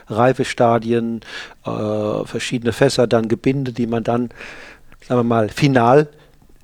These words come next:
äh, äh, äh, f-, auch im, auch im Sinne von z-, mehr Komplexität zusammenbauen konnte, dass man das auch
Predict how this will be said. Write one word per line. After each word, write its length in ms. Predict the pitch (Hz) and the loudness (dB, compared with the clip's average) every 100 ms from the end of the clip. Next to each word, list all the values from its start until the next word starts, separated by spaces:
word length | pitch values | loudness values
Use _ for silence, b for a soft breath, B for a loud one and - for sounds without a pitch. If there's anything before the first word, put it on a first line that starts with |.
| 349 | 0
äh, 120 | 160 | 2
äh, 300 | 170 165 123 | 4 2 0
äh, 720 | 113 160 143 135 120 117 - | -2 -2 -2 0 -2 -2 -6
f-, 200 | - 127 - - | -12 -16 -10 -2
auch 140 | 131 | 0
im, 140 | 123 123 | 0 0
auch 140 | 127 | 0
im 120 | 113 | 0
Sinne 240 | 113 139 151 | 2 4 4
von 300 | - 120 113 | 2 0 -2
z-, 220 | - - - - | -8 -14 -14 -4
mehr 200 | 123 131 | 2 2
Komplexität 840 | - 123 - 117 - 131 123 131 | 2 -2 0 -2 -2 -2 0 0
zusammenbauen 800 | - 113 127 156 117 101 101 107 | 0 0 0 0 0 0 0 -6
konnte, 300 | - 110 123 | -6 -4 -2
dass 200 | 127 - | -2 -2
man 140 | 127 | -4
das 200 | 117 143 | -2 -4
auch 160 | 156 - | -4 -8